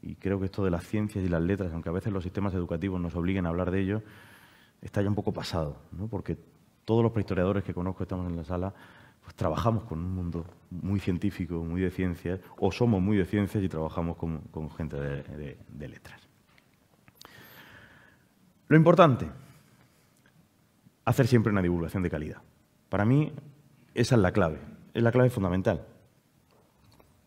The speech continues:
No podemos salir a divulgar nada o a divulgar cosas que no tienen sentido. Ahí sí soy crítico y seré el mayor crítico del mundo. Cuando hacemos divulgación,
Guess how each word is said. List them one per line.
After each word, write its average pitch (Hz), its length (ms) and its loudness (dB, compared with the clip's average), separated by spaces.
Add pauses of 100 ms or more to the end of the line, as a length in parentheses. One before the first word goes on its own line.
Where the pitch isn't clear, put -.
(1400)
No 113 100 4
podemos 117 300 6
salir 98 260 2
a 80 60 2
divulgar 85 360 -2
nada 98 440 2
o 104 100 0
a 101 40 4
divulgar 98 420 2
cosas 110 240 -4 (640)
que 85 100 -8
no 90 80 -4
tienen 87 200 -4
sentido. 82 460 -6 (420)
Ahí 107 160 2
sí 117 140 -2
soy 98 220 0
crítico 131 560 0
y 95 100 0
seré 101 360 0
el 82 240 -2
mayor 85 440 -4
crítico 92 340 -2
del 85 120 -2
mundo. 82 280 -2 (1500)
Cuando 120 180 6
hacemos 170 180 6
divulgación, 180 600 6